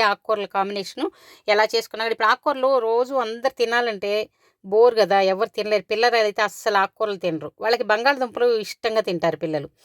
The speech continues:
అలాంటప్పుడు బంగాళదుంపల్లో ఇలా ఈ వేసి ఇచ్చామనుకోండి, అటు ఆరోగ్యానికి ఆరోగ్యం, వాళ్ళకి టేస్ట్ కూడా దొరుకుతుంది. ఒకరోజు మెంతి కూర, ఒకరోజు పాలకూర ఇలా వేసి పెట్టండి. ఆకుకూరలు ఎప్పుడు ఎందుకు తినరు చూడండి ఒకసారి. ఇలా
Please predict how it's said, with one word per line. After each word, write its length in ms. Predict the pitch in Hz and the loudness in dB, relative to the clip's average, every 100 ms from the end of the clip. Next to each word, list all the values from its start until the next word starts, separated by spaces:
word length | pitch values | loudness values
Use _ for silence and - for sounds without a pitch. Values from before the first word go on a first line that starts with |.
| - - 214 | -20 -4 0
అలాంటప్పుడు 460 | 240 262 277 294 254 | 2 0 -2 -2 -2
బంగాళదుంపల్లో 640 | 247 277 269 254 254 247 240 240 - | -2 -4 -4 -6 -2 0 0 0 0
ఇలా 140 | 233 254 240 | 2 2 0
ఈ 20 | 233 226 | 0 2
వేసి 220 | 254 277 254 | 2 0 -10
ఇచ్చామనుకోండి, 720 | - 240 196 165 175 165 165 175 _ _ 220 | -4 -2 -2 -4 -4 -4 -4 -8 _ _ -2
అటు 240 | 240 240 233 | 2 4 4
ఆరోగ్యానికి 460 | 262 254 247 240 233 | 2 -2 -4 -4 -2
ఆరోగ్యం, 340 | 247 240 302 330 - | -4 -4 -6 -6 -4
వాళ్ళకి 240 | 226 - 226 | -4 -2 0
టేస్ట్ 260 | 233 - 226 | 0 -2 -2
కూడా 100 | 214 180 | 0 0
దొరుకుతుంది. 400 | 170 160 156 156 _ _ _ _ _ _ _ _ _ - | -2 -4 -8 -14 _ _ _ _ _ _ _ _ _ 0
ఒకరోజు 320 | 220 233 233 226 | 4 6 4 2
మెంతి 240 | 220 208 | -4 -4
కూర, 140 | 214 214 208 | 0 2 2
ఒకరోజు 240 | 214 220 214 | 0 0 2
పాలకూర 340 | 214 214 214 208 | 0 0 -2 -2
ఇలా 120 | 196 208 | 0 0
వేసి 160 | 233 - | -2 -4
పెట్టండి. 360 | 254 233 226 247 233 | -8 -8 -8 -6 -2
ఆకుకూరలు 440 | 214 - 240 226 220 214 202 | -2 -2 -2 0 0 2 2
ఎప్పుడు 180 | 190 202 | 0 -2
ఎందుకు 180 | 202 240 | 0 0
తినరు 260 | 233 208 208 - _ _ _ | 0 -2 -6 -10 _ _ _
చూడండి 320 | 220 185 175 156 | 0 2 0 -2
ఒకసారి. 320 | - 175 151 - _ _ _ _ _ _ _ 240 | -2 -2 -2 -6 _ _ _ _ _ _ _ 2
ఇలా 120 | 247 | 4